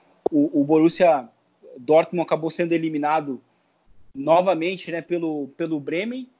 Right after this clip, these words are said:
né, num-, numa maneira muito parecida, né, a, a situação em si, no momento da temporada, também é muito parecida com a do ano passado. Também justamente o impacto que, que essa eliminação tem, porque aquele jogo do ano passado também foi o jogo da lesão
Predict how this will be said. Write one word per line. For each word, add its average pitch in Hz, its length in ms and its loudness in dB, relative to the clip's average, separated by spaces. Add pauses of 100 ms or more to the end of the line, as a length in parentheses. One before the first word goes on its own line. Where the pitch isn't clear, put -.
(280)
né, 165 140 -8
num-, 165 580 -10
numa 165 160 -8
maneira 180 300 -4
muito 214 200 -6
parecida, 202 560 -2 (220)
né, 165 160 -4
a, 143 240 -4
a 143 60 -10
situação 214 560 -2
em 214 40 -2
si, 220 400 -4 (200)
no 165 100 -6
momento 170 480 -2
da 208 100 2
temporada, 175 540 0
também 190 240 -8
é 190 60 -4
muito 196 240 -8
parecida 196 480 -4
com 208 80 -6
a 202 40 0
do 196 120 -4
ano 196 80 -10
passado. 170 480 -4 (420)
Também 156 260 -4
justamente 190 520 -4
o 214 40 -6
impacto 202 560 -2
que, 185 360 -2
que 180 160 -8
essa 175 440 -2
eliminação 170 640 -6
tem, 190 240 -6
porque 170 380 -6 (340)
aquele 175 300 -2
jogo 175 180 0
do 180 80 -2
ano 170 100 -2
passado 170 420 0
também 185 200 -2
foi 196 140 -6
o 180 60 -4
jogo 175 180 -2
da 190 80 4
lesão 175 440 0